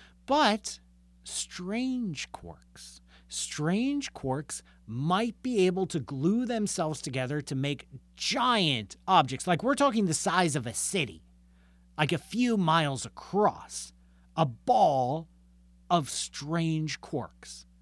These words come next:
We call these things strange stars, and they are indeed very strange stars. Now,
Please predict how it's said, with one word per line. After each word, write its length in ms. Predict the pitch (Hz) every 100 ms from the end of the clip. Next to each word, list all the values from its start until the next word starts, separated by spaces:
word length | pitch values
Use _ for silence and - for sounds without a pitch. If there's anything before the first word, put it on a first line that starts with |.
| _ _ _ _
We 120 | - 151
call 240 | 151 165
these 180 | 156 143
things 240 | 160 139
strange 440 | - 156 139 135 -
stars, 380 | 160 208 262
and 140 | 247 220
they 120 | 233
are 240 | 240 262
indeed 540 | 285 285 285 240 202 165
very 580 | 147 185 175 175 185 196
strange 640 | - - 135 131 131 -
stars. 380 | - 165 127 160
Now, 280 | 190 147